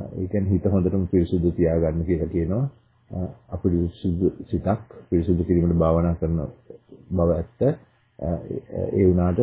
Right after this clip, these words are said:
සුදුසුකු වෙලා, අ, තමයි භාවනාවට වාඩි වෙන්න ඕනේ කියලා. මෙතෙන්දි මේ සුදුසුකු වෙන්න ඕනේ කිව්වේ මොකද්ද කියන කාරණාව අපි පොඩ්ඩක් කතා කරන්න වටිනවා. එතෙන්දී තව දුරටත් කියනවා මේ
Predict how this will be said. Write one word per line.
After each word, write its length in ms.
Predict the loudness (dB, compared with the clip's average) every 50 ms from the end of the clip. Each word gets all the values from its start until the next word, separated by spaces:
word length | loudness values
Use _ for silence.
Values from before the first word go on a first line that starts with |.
| 2
සුදුසුකු 800 | 2 2 2 2 2 2 0 0 0 2 2 2 2 2 4 6
වෙලා, 320 | 6 6 6 6 4 2 0 -2 -6 _ _ _ _ _ _ _ _ _ _ -18
අ, 100 | -12 -10 -10 -10 -10 -12 -18 _ _ _ _ _ _ _ _ _ _ _ -20 -20 -20 -18 -18 -16 -16 -16 -18 -20 -20 -20 _ _ _ _ _ _ _ -4
තමයි 340 | 0 2 2 4 4 4 4
භාවනාවට 460 | 4 4 4 4 4 4 2 4 4
වාඩි 240 | 4 4 2 2 0
වෙන්න 160 | 0 0 0
ඕනේ 180 | -2 -2 0 2
කියලා. 340 | 4 4 4 4 2 -8 -14 _ _ _ _ _ _ _ _ _ _ _ _ _ -8
මෙතෙන්දි 260 | -4 -2 -2 0 0
මේ 120 | 0 0
සුදුසුකු 560 | -2 -2 -2 -2 -2 -2 2 0 2 2 4 4
වෙන්න 180 | 4 4 2
ඕනේ 180 | 0 0 -2 0
කිව්වේ 220 | 2 2 2 2
මොකද්ද 260 | 2 2 0 -2 -2 -2
කියන 180 | -4 -4 -4 -2
කාරණාව 480 | 0 0 0 0 0 0 0 0 0 0
අපි 220 | 0 0 -2 -2
පොඩ්ඩක් 400 | -2 -2 -2 -2 0 -2 -4 -4
කතා 300 | -4 -6 -4 -2 -2 -2 -2
කරන්න 260 | -2 -4 -2 -2 -2
වටිනවා. 520 | -2 -2 -2 0 -2 -2 -2 -2 -2 -2 -4 -4 -8 -12 _ _ _ _ _ _ _ -8 -4 -4 -4 -4 -6 -8 -12 -12 -12 -10 -8 -8
එතෙන්දී 460 | -8 -6 0 2 2 4 4 4 4
තව 180 | 4 4 2 4 4
දුරටත් 360 | 2 2 0 0 0 0 -2 -2
කියනවා 460 | 0 0 2 2 2 2 0 0 2
මේ 200 | 4 4 4 2